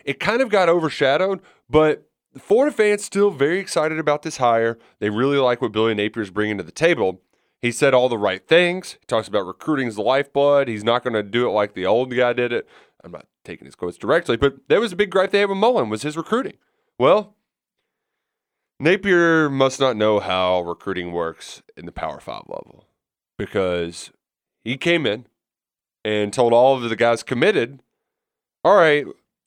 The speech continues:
can you all just wait to sign until February? We just kinda wanna get our bearings about us. You know, it's a quick turnaround.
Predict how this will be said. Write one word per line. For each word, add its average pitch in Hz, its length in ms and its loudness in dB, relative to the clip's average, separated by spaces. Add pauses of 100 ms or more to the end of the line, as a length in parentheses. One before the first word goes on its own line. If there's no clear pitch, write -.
(420)
can 156 160 -2
you 202 140 2
all 214 120 2
just 156 480 -8
wait 131 280 0
to 120 80 -14
sign 98 240 -2
until 90 180 -10
February? - 520 -12 (960)
We 101 100 -10
just 104 340 -12
kinda 95 480 -4 (540)
wanna 170 160 -4
get 143 180 2
our 113 400 4
bearings 107 500 -2
about 92 300 -2
us. 92 220 -6
You 113 80 -2
know, 113 60 0
it's 151 120 -4
a - 40 -10
quick 185 220 0
turnaround. 110 440 0